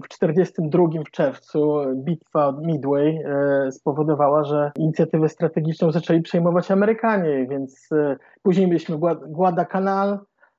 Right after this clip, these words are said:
e, brutalne walki, gdzie, e, to była pierwsza poważna ofensywa lądowa, e, aliantów, też wygrana.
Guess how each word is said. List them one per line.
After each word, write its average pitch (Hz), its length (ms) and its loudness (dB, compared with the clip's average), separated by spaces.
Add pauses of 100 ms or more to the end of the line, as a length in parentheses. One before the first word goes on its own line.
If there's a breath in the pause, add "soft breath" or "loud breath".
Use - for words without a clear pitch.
(140)
e, 156 60 -6 (400)
brutalne 185 580 0
walki, 180 480 0
gdzie, 160 280 -6 (560)
e, 131 100 -16 (120)
to 180 100 -4
była 170 160 0
pierwsza 170 640 -2
poważna 175 500 -2
ofensywa 170 600 -2
lądowa, 156 840 0
e, 147 320 -10 (100)
aliantów, 170 800 0 (160)
też 180 220 2
wygrana. 160 640 -2